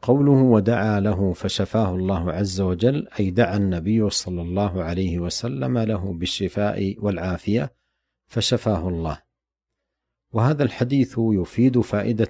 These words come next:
عظيمة في باب الدعاء، وهي وجوب الحذر من الأدعية المختلقة المتكلفة التي ينشئها بعض المتكلفين، تكتب للناس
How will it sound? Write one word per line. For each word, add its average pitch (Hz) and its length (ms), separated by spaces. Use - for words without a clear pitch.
عظيمة 104 760
في 90 200
باب 101 260
الدعاء، 85 520
وهي 120 220
وجوب 131 520
الحذر 120 680
من 113 200
الأدعية 107 720
المختلقة 104 960
المتكلفة 90 960
التي 123 340
ينشئها 110 640
بعض 104 300
المتكلفين، 104 1000
تكتب 120 440
للناس 98 720